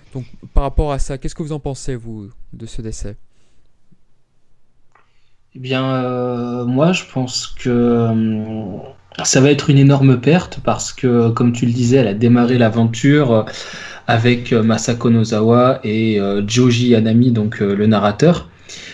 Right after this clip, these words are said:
Speaker 2: Euh, c'est elle qui tire, euh, Goku hors du mont Paozu, qui l'emmène à l'aventure et qui, euh, comme je le disais, euh, dans un commentaire,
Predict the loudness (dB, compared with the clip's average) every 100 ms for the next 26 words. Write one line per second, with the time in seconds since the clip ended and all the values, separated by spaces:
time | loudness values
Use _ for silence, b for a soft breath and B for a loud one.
0 | B _ -2 0 0 -2 -2 -4 -4 -4
1 | -6 -8 -10 -8 0 0 2 2 0 -4
2 | -10 -2 0 0 0 0 0 0 0 0
3 | -2 -4 0 2 2 4 2 4 2 0
4 | 0 2 4 4 4 2 -2 -4 -2 4
5 | 4 4 -2 -4 -6 -4 0 0 0 0
6 | 0 0 0 0 0 2 4 2 0 -6
7 | -4 -4 -2 -2 -2 2 2 2 -4